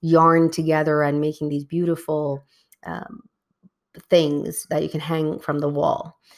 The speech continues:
If you don't know what macrame is, just Google it. You'll see what I'm talking about. So anyways, I went down the path of, "Oh, this is really interesting, and this is really aligned with my creativity, and I wanna try this."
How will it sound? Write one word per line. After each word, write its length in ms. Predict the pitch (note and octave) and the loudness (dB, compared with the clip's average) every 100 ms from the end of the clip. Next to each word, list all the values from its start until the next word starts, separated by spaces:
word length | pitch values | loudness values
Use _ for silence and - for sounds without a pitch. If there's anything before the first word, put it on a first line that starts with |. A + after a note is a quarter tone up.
| _ - | _ -6
If 220 | D#3 D#3 | -6 -2
you 80 | E3 | 2
don't 140 | E3 | 4
know 80 | E3 | 6
what 160 | D#3 D#3 | 4 2
macrame 560 | D3+ D3+ D3+ D3+ D3 | -4 -4 -4 -2 -2
is, 240 | D3 C#3+ C#3+ | -2 -2 -4
just 240 | D3 C#3+ | -6 -4
Google 340 | D3 C#3 C#3+ | -4 0 0
it. 200 | C#3 C#3+ | 0 -2
You'll 180 | - C#3+ | -4 -6
see 160 | C#3 D3+ | -4 -4
what 120 | D3 | -4
I'm 100 | D3+ | -6
talking 380 | - D3 - D3+ | -4 -6 -4 -6
about. 320 | C#3+ D#3+ F#3+ _ - - - _ _ - | -4 -6 -8 _ -20 -20 -20 _ _ -2
So 140 | - | 4
anyways, 360 | C#4 C#4 E3+ E3+ - | 6 6 6 4 2
I 140 | G3 | 2
went 200 | B3+ B3+ | 4 4
down 220 | A3+ F#3+ F#3+ | 4 4 2
the 80 | |
path 340 | F3+ E3+ E3 - | 0 -2 -4 -2
of, 220 | E3 D#3 | -2 -2
"Oh, 180 | G3 A3 | 0 0
this 220 | E3+ E3 | 0 -4
is 140 | D3+ C3+ | -6 -6
really 300 | C#3 C3+ D#3 | -4 -2 -2
interesting, 720 | B3+ C4+ A#3+ - F3 D3+ D3 | -4 -2 -4 -2 -2 0 -2
and 240 | C#3+ C#3+ | -2 -4
this 240 | D3 C#3+ - | -6 -8 -6
is 340 | D3 C#3+ D3+ | -6 -6 -8
really 360 | F#3+ C#4 C4 A3 | -4 -2 2 2
aligned 400 | E3+ D#3 D3+ D3 | 2 2 0 -2
with 140 | D3+ | -4
my 140 | D3+ C#3+ | -6 -10
creativity, 720 | - C3+ C#3 - A3+ A3+ A3 | -6 -8 -6 -4 -2 2 2
and 100 | F3+ | 0
I 60 | |
wanna 280 | D#3+ D3+ D3+ | -2 -4 -6
try 420 | - - G3+ G3 | -10 -2 2 2
this." 460 | F3 - - - - | 0 -6 -12 -16 -18